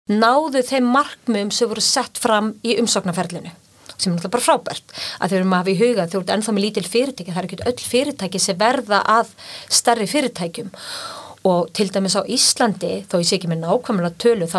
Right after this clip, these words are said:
myndi ég gera ráð fyrir þetta séu kringum þrjú þúsund fyrirtæki sem hefur stofnað á hverju einasta ári á síðustu árum. Náttúrulega bæði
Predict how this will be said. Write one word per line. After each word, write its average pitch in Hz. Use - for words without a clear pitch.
myndi 175
ég 170
gera 175
ráð 247
fyrir 190
þetta 180
séu 190
kringum 190
þrjú 240
þúsund 247
fyrirtæki 233
sem 175
hefur 185
stofnað 180
á -
hverju -
einasta 233
ári 262
á -
síðustu 220
árum. 247
Náttúrulega 175
bæði 185